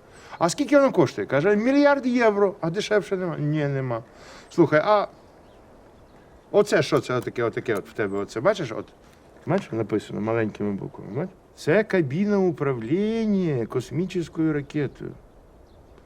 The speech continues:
«А дорого стоїть воно?» «Та, — каже, — триста мільйонів». Кажу: «Триста мільйонів». «Ну нащо нам? Ну це ж, це ж родину треба захищати». А оце, каже, довгеньке, бачиш?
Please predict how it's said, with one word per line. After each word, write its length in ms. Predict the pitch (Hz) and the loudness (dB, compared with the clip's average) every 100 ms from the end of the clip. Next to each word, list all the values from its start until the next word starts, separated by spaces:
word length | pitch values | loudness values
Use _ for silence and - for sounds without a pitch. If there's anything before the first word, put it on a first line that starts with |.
| - - - - - - | -20 -20 -20 -20 -20 -6
«А 100 | 123 | 0
дорого 260 | 208 202 | 2 2
стоїть 420 | 147 - 104 92 - | 0 -2 -2 -2 -8
воно?» 180 | 92 | -12
«Та, — 120 | 131 220 | -8 -8
каже, — 220 | 262 247 | -6 -6
триста 320 | 247 247 - 247 | -6 -8 -8 -10
мільйонів». 460 | 247 233 196 127 101 | -8 0 0 0 -4
Кажу: 200 | - - - | -10 -16 -10
«Триста 280 | 147 - | -10 -8
мільйонів». 320 | 170 175 160 127 - - - - - - | -8 -6 -8 -12 -16 -20 -20 -20 -20 -14
«Ну 120 | - 127 | -4 0
нащо 360 | 127 95 - | 0 0 -8
нам? 220 | 85 87 - - - - | -10 -12 -16 -20 -18 -6
Ну 120 | 139 139 | -2 2
це 160 | 165 | 2
ж, 280 | 127 101 - - | 2 -2 -10 -8
це 140 | - 127 | -2 -2
ж 220 | - 139 | -2 4
родину 340 | 202 185 175 | 4 6 4
треба 280 | 147 143 120 | 4 2 2
захищати». 540 | 104 98 98 - 90 - - - - - - - - - | -2 -4 -10 -10 -14 -16 -20 -20 -20 -20 -20 -20 -14 4
А 160 | 160 | 6
оце, 260 | 226 - 226 | 6 4 -2
каже, 300 | 214 196 185 | 0 -2 0
довгеньке, 680 | 180 170 170 165 143 - 127 | 2 2 2 0 -2 -4 -4
бачиш? 380 | 175 190 143 | -4 -4 -10